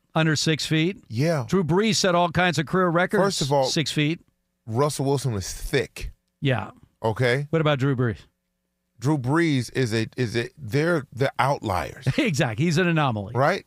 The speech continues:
Speaker 2: You, you have outliers
Speaker 1: I
Speaker 2: in,
Speaker 1: have no
Speaker 2: in, uh,
Speaker 1: idea
Speaker 2: across the board.
Speaker 1: how there was that many passes in the arm of Drew Brees. Do you
Speaker 2: It's,
Speaker 1: know,
Speaker 2: it,
Speaker 1: I,
Speaker 2: it's
Speaker 1: you know, he had a
Speaker 2: after,
Speaker 1: game of
Speaker 2: especially after the, the, the, the, uh, the so-, shoulder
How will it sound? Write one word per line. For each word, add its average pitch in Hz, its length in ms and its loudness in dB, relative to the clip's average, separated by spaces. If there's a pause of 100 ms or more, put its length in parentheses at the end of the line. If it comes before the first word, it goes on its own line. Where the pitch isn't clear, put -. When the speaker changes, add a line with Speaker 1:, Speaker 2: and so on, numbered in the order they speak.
(100)
Speaker 2:
You, 143 300 0
you 202 200 4
have 214 180 4
outliers 160 520 4
Speaker 1:
I 226 100 4
Speaker 2:
in, - 60 4
Speaker 1:
have 247 100 2
no 170 220 4
Speaker 2:
in, 175 120 6
uh, 170 40 2
Speaker 1:
idea 175 180 4
Speaker 2:
across 196 380 2
the 185 80 2
board. 185 180 4
Speaker 1:
how 233 220 4
there 233 160 2
was 170 320 2
that 180 180 4
many 175 180 2
passes 151 520 2
in 143 80 2
the 143 140 2
arm 139 200 2
of 131 120 2
Drew 139 180 2
Brees. 135 180 0
Do 220 80 2
you - 20 4
Speaker 2:
It's, 247 40 4
Speaker 1:
know, 285 100 4
Speaker 2:
it, 254 220 2
Speaker 1:
I, - 20 0
Speaker 2:
it's 151 220 0
Speaker 1:
you 220 100 4
know, 285 100 4
he 285 60 6
had 190 220 4
a - 20 2
Speaker 2:
after, 165 80 2
Speaker 1:
game 202 140 4
of 220 60 6
Speaker 2:
especially 190 300 4
after 180 460 4
the, 175 140 4
the, 156 180 4
the, 135 240 2
the, 123 300 2
uh, 127 400 4
the 127 160 0
so-, 165 260 0
shoulder 143 540 2